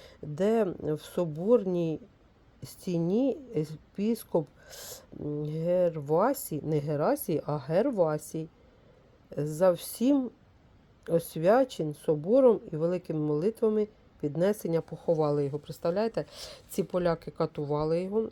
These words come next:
це в сьогоднішній день катували, спалили руку, голову знесли, а чесні, м, е, люди православні цю голову забрали, перевезли в Переяслав і поховали, е,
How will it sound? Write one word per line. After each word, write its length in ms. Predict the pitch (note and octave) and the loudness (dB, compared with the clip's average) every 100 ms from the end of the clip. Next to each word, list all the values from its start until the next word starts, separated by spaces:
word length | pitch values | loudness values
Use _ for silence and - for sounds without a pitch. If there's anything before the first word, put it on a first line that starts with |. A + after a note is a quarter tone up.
| E3+ | -8
це 120 | - | -8
в 60 | D#3 | -8
сьогоднішній 480 | - D#3 D3+ - D3 | -6 -6 -6 -8 -8
день 180 | D3 | -6
катували, 760 | D3 D3+ - C#3+ F3 G3+ G#3 G3 - | -6 -6 -6 -2 -2 0 -2 -4 -10
спалили 560 | - E3 D#3+ D#3+ D3+ D3+ | -4 0 2 4 2 0
руку, 420 | F#3+ G#3 E3+ D#3+ | 0 -4 -4 -4
голову 420 | F3 G#3+ G#3+ G3+ | 2 2 2 0
знесли, 460 | G3 F#3 - E3+ E3 - - - - - | 0 -4 -2 -4 -4 -8 -20 -20 -20 -6
а 140 | D#3+ | -4
чесні, 580 | D#3+ - F#3 - F3 D#3+ | -4 -4 -4 -4 -4 -2
м, 380 | D3+ - D3+ D3+ - D3 | -2 -4 -6 -6 -8 -8
е, 240 | C#3+ D3 D3 C#3+ | -6 -4 -6 -6
люди 220 | D#3 F#3+ | -6 -8
православні 880 | - G3 F#3 F3 F3 E3 D#3+ D#3 D3+ D#3 | -4 -4 -4 -6 -4 -2 -2 -4 -6 -6
цю 100 | D3+ | -6
голову 380 | D3+ D3+ C#3+ C#3 | -4 -4 -4 -4
забрали, 480 | D3 C#3+ D3+ F#3 G3+ | -6 -4 -4 -4 -6
перевезли 540 | - D#3 D#3 D3 D3+ | -2 0 0 0 -2
в 60 | D3 | -2
Переяслав 760 | - D3+ D3 D#3 G3 - G#3+ G#3+ - - - | -2 -2 0 -2 -4 -2 -4 -4 -16 -20 -16
і 160 | - G#3 | -6 -6
поховали, 720 | - E3 - D3+ D#3 F#3 G3 G#3+ - | -2 -4 0 0 0 -2 -4 -6 -10
е, 120 | C#3+ | -10